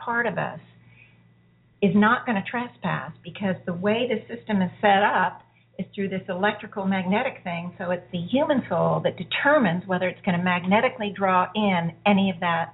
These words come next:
higher frequency energy. Okay? So this is important because it enables the, enables all of us guys to, without, without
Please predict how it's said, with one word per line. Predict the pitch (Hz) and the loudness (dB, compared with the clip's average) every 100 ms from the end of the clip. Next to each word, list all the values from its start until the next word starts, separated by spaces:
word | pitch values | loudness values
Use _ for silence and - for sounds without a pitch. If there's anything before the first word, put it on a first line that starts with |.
| - _ | -16 _
higher | - 175 165 165 | -6 -2 -2 -4
frequency | 175 165 165 - - | -8 -6 -8 -8 -2
energy. | 185 180 165 - - - _ _ _ _ _ _ _ _ _ _ _ 160 | 0 2 -2 -8 -12 -20 _ _ _ _ _ _ _ _ _ _ _ -8
Okay? | 170 147 165 - - - _ _ _ _ _ _ _ _ - | 0 2 2 0 -10 -20 _ _ _ _ _ _ _ _ 2
So | 190 175 170 - 185 | 4 4 0 -8 0
this | 202 254 | 0 0
is | |
important | 262 247 262 269 180 160 - | -2 0 2 0 -2 -6 -6
because | 180 190 165 | -10 -6 -6
it | 175 | -4
enables | 175 180 185 202 202 202 | 0 2 2 2 -2 -2
the, | 185 165 165 160 - - - - | -4 -4 -4 -6 -10 -20 -16 0
enables | 180 190 185 | 4 4 4
all | 208 269 | 4 6
of | - | 4
us | 190 190 | 2 -2
guys | 196 180 175 175 175 - - _ _ - | -4 -2 -2 -4 -8 -16 -20 _ _ -4
to, | 214 196 185 180 - _ _ _ _ _ _ _ _ _ | 0 2 2 -2 -10 _ _ _ _ _ _ _ _ _
without, | 185 190 208 226 - - - _ _ _ _ _ _ _ _ _ _ | 0 4 4 4 -2 -16 -20 _ _ _ _ _ _ _ _ _ _
without | 185 208 | 2 2